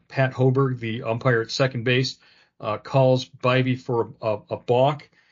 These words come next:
uh, said that he had stopped twice when he came to the set position, uh, and that, uh, entitled, uh, the base runner to move up to second. And then, uh, another pitch later, uh, he called the same, uh, the same infraction. He called,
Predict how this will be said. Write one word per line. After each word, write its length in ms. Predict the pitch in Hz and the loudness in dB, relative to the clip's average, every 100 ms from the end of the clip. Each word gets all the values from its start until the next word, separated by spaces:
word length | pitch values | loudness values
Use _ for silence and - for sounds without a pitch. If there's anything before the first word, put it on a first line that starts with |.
| _ _ - | _ _ -4
uh, 320 | 113 110 104 | -2 -2 -4
said 340 | - 131 123 | -2 0 0
that 140 | 120 113 | -2 -4
he 160 | 127 | -4
had 120 | 113 | -4
stopped 580 | - - 131 123 127 - | -4 -2 0 0 -4 -18
twice 540 | - - 120 135 156 - | -20 -10 -6 -6 -6 -8
when 120 | 131 | -8
he 60 | 117 | -8
came 260 | 127 123 | -8 -8
to 60 | 117 | -8
the 80 | 120 | -6
set 260 | 135 131 | -4 -4
position, 580 | 120 110 131 - 147 143 _ _ _ - | -6 -4 -4 -2 -4 -4 _ _ _ -10
uh, 220 | 110 107 | -8 -6
and 220 | 110 104 107 | -8 -8 -4
that, 380 | 113 113 - | -2 -4 -6
uh, 300 | 117 104 104 110 | -4 -4 -4 -8
entitled, 540 | 104 - 117 110 107 - _ _ _ - | -8 0 2 2 -2 -10 _ _ _ -8
uh, 180 | 104 104 | -4 -4
the 80 | |
base 260 | 101 113 - | -2 -2 0
runner 160 | 117 110 | -2 -2
to 60 | |
move 160 | 110 110 | -4 -2
up 140 | 113 | -4
to 80 | - | -4
second. 520 | - 135 131 147 143 | -2 0 2 0 0
And 240 | 135 117 113 | -4 -6 -4
then, 260 | 110 110 | -4 -4
uh, 280 | 107 104 104 | -4 -4 -4
another 320 | 107 104 104 | -6 -6 -6
pitch 280 | 104 117 - | -4 -6 -4
later, 420 | 110 117 123 131 131 _ _ | 0 2 4 2 -2 _ _
uh, 120 | - 101 | -10 -8
he 80 | |
called 260 | 107 113 107 | -4 -2 -2
the 60 | 110 | -2
same, 540 | - 127 123 120 120 | 0 2 2 0 -6
uh, 300 | 117 110 107 120 123 | -6 -6 -6 -10 -14
the 80 | |
same 260 | - 127 123 | -8 -4 -4
infraction. 580 | 123 135 123 131 - 151 | -4 -2 -2 -2 -6 -6
He 80 | 131 | -4
called, 360 | 127 135 131 | -2 -2 -4